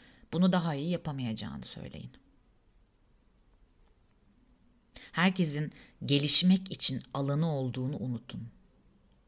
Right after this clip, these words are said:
Senin de, sizin de. Hatta mutsuzluğu yüzde yüz garanti etmek için her şeyi bildiğini düşünebilirsin mesela.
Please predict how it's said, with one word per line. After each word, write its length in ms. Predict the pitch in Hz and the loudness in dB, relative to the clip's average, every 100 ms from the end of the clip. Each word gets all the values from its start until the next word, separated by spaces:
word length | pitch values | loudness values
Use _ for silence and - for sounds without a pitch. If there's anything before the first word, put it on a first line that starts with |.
| _ - | _ -20
Senin 460 | - 123 123 - | -8 -6 -6 -8
de, 140 | - 120 _ _ _ _ _ | -12 -16 _ _ _ _ _
sizin 440 | - 127 123 127 | -10 -8 -6 -8
de. 80 | - - _ _ _ _ _ _ _ _ _ _ _ _ _ _ _ _ _ _ _ _ _ _ _ _ _ _ _ - - - | -10 -16 _ _ _ _ _ _ _ _ _ _ _ _ _ _ _ _ _ _ _ _ _ _ _ _ _ _ _ -20 -20 -4
Hatta 580 | 175 - 196 190 185 - - - - _ _ _ _ _ _ _ _ _ | -2 -2 0 0 -2 -10 -20 -20 -20 _ _ _ _ _ _ _ _ _
mutsuzluğu 680 | 180 185 - 220 202 202 214 | 2 2 0 -4 -2 0 0
yüzde 340 | 165 160 156 | 0 -2 2
yüz 240 | 202 240 202 | 2 2 2
garanti 460 | 165 - 147 143 | -2 -4 -6 -6
etmek 320 | 143 143 143 - | -6 -6 -10 -6
için 180 | 220 | -4
her 240 | 226 226 240 | 0 0 0
şeyi 300 | - 185 165 | 2 0 0
bildiğini 460 | 165 156 160 175 | -4 -4 -2 -2
düşünebilirsin 680 | 170 - 160 160 156 147 - | -2 -6 -6 -6 -6 -8 -8
mesela. 480 | - 127 - 76 - | -6 -6 -8 -10 -10